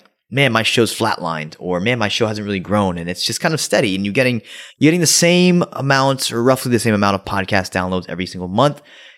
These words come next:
You don't know what to do. You keep on coming out with content consistently, and that works. And, uh, but at the end of the day, you're still getting the same results. And you think maybe you're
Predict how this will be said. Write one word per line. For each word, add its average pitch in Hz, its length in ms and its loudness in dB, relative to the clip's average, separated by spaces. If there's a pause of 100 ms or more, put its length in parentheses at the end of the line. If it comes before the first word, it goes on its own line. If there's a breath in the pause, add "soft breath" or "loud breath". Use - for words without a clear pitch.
You 123 100 -2
don't 202 200 2
know 143 420 2 (320)
what 120 340 -2
to 139 80 0
do. 117 400 0 (180)
You 120 400 2 (280)
keep 175 180 2
on 135 160 0
coming 123 240 0
out 107 140 2
with - 260 -10
content 104 440 0
consistently, 101 600 0
and 107 100 2
that 101 140 0
works. 87 380 -2
And, 87 240 -4 (560 loud breath)
uh, 95 320 -2
but 104 240 0
at 120 100 -2
the 131 80 2
end 147 60 2
of 139 60 2
the 123 60 2
day, 147 260 4
you're 120 180 4
still 135 240 2
getting 113 540 0
the - 60 -8
same 101 220 0
results. - 580 -4
And 90 460 0
you 95 100 0
think 107 220 -2
maybe 92 220 0
you're 85 320 0